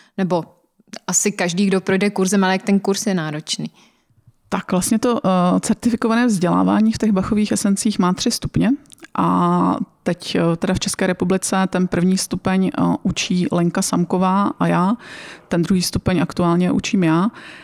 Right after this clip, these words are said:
Speaker 2: A ten třetí stupeň bohužel není v téhleté do-, moment možné v České republice absolvovat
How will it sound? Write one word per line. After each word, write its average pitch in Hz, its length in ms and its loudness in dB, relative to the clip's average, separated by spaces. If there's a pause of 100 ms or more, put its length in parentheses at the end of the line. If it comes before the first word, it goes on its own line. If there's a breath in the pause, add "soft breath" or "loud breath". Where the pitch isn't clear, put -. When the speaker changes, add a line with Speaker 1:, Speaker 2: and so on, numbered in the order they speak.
(320 loud breath)
Speaker 2:
A 170 440 2
ten 208 180 0
třetí 214 260 -2
stupeň 208 300 -2
bohužel 202 400 4
není 190 300 4
v - 60 -4
téhleté 190 360 0
do-, 185 400 2 (240)
moment 185 580 2
možné 180 360 4
v 185 40 -4
České - 320 -2
republice 170 480 -2
absolvovat 170 580 0